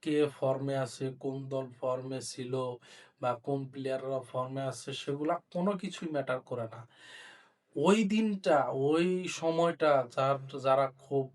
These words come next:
নিখুঁতভাবে, ওই সময়টা যারা নিখুঁতভাবে যারা কাজে লাগায়, যাদের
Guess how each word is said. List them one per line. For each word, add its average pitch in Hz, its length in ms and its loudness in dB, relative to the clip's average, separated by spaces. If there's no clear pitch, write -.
নিখুঁতভাবে, 143 960 2
ওই 139 220 2
সময়টা 143 500 -4
যারা 135 240 -4
নিখুঁতভাবে 135 600 -8
যারা 135 400 -4
কাজে 143 280 2
লাগায়, 123 440 0
যাদের 123 320 -4